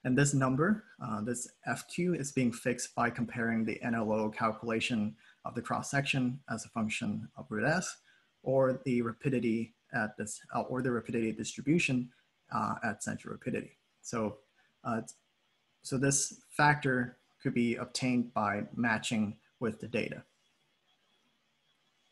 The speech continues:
The color singlet model, um, uh, it's kind of trying to make more sense, um, because the final state that we observe is a color singlet state.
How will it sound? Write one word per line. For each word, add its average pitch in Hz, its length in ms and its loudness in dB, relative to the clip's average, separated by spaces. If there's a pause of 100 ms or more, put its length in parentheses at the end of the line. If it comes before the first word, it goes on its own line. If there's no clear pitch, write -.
(1160)
The 139 80 0
color 147 300 4
singlet 139 340 0
model, 170 500 0 (120)
um, 123 480 0 (160)
uh, 120 220 2 (140)
it's - 140 -10
kind 151 220 2
of 127 160 0 (280)
trying 143 260 4
to 143 100 -2
make 143 240 4
more 135 160 4
sense, 170 560 2 (180)
um, 110 380 0 (400)
because - 540 -2 (640)
the 123 80 0
final 165 360 4
state 127 300 0
that 131 120 2
we 123 120 2
observe 147 520 2
is 123 160 -4
a 123 80 2
color 117 380 -2
singlet 110 380 -2
state. - 320 0